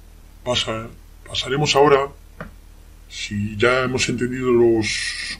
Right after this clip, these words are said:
grises, los tres tipos de grises, bueno, y alguna subespecie más que hay, hablar de los que quizá más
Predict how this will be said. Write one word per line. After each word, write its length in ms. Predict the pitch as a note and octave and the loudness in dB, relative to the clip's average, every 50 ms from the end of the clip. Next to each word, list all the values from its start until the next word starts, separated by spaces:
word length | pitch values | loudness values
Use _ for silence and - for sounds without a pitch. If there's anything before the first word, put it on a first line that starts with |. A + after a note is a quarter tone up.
| - - | -10 -8
grises, 600 | B2 B2 C#3+ C3 - - B2+ C3 C3+ C3 - B2 | -4 -2 0 0 0 0 0 -2 -2 -4 -6 -6
los 340 | G#2 F#2+ G#2 G#2 - - - | -6 -6 -8 -10 -12 -14 -14
tres 220 | - - A#2 A2+ G#2+ | -8 -6 -6 -6 -6
tipos 240 | - G#2+ G#2+ A2+ | -4 -4 -2 0
de 80 | G#2 G#2+ | 0 2
grises, 420 | G2+ A2+ B2+ B2 - A#2+ A#2 A2 | 2 2 0 0 0 0 0 2
bueno, 240 | A2 B2 A#2+ A2+ G#2 G#2 | 2 2 2 2 2 2
y 40 | G2+ | 2
alguna 300 | G#2 G2 G#2 A#2 A2 G#2 | 0 0 0 0 0 -2
subespecie 720 | - A#2 G#2+ G#2 G#2 - C3 B2+ G#2+ G2+ A2+ A#2 A#2 - - - - - - - - - - - - | -2 -4 -6 -6 -4 -4 -4 -6 -6 -4 -4 -4 -4 -4 -6 -12 -20 -20 -20 -20 -20 -20 -20 -12 -6
más 180 | A#2 A#2 A2+ - | -4 -4 -4 -4
que 180 | - A#2 A#2 | -2 0 0
hay, 280 | A#2+ A#2+ A#2+ A#2 A2+ - - - - - - - - - - - | 0 0 -2 -4 -6 -10 -14 -20 -20 -20 -20 -20 -20 -20 -10 -6
hablar 380 | A2+ G#2 G2+ A2 A#2 A#2+ A#2+ A#2+ | -4 -2 -2 0 0 -2 0 0
de 80 | B2 | 0
los 160 | A#2+ A2 G#2 G#2+ | 0 0 -2 -4
que 140 | - G#2+ | -6 -8
quizá 480 | G#2 - G#2 G#2 - A#2+ A#2 A#2+ A#2+ A#2+ | -6 -6 -6 -4 -2 -2 0 0 0 -2
más 320 | A#2 A2+ A2 A2+ B2 G#2 | -2 -2 -4 -4 -4 -6